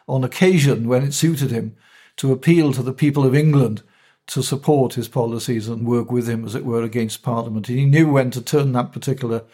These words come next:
tap on and turn it off on occasion, too. So that was Pym's particular part in that. It was a useful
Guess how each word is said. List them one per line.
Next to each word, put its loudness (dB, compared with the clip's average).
tap -4
on -2
and -4
turn -2
it -4
off -2
on -6
occasion, -6
too. -2
So -2
that 2
was 0
Pym's -2
particular -2
part -4
in -6
that. -8
It -6
was -4
a -2
useful 0